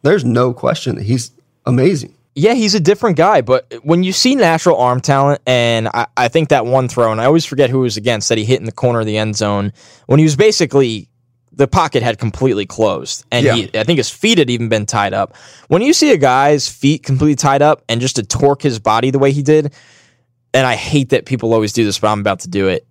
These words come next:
Speaker 2: it's Aaron Rodgers type stuff that you say, "How many people in the world can do that?" And that's the beginning of the making of a special quarterback prospect.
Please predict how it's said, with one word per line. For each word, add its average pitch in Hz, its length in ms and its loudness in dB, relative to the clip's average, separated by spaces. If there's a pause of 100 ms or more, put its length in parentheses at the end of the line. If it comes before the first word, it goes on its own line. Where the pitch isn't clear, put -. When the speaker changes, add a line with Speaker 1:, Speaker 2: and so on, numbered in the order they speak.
(140)
Speaker 2:
it's 147 220 2
Aaron 196 300 2
Rodgers 127 400 0
type 117 200 0
stuff - 500 -2
that 113 140 -4
you 120 60 -4
say, 120 380 2 (680)
"How 180 180 0
many 226 100 0
people 220 200 2
in 170 40 2
the 147 60 2
world 131 260 2
can 113 140 -8
do 98 160 -4
that?" 58 240 -6 (520)
And 123 680 0 (140)
that's 175 360 0
the 185 80 2
beginning 151 420 2
of 127 80 2
the 120 60 -2
making 120 340 0
of 104 120 -2
a 95 40 -8
special - 380 -2
quarterback 95 460 -4
prospect. - 580 -8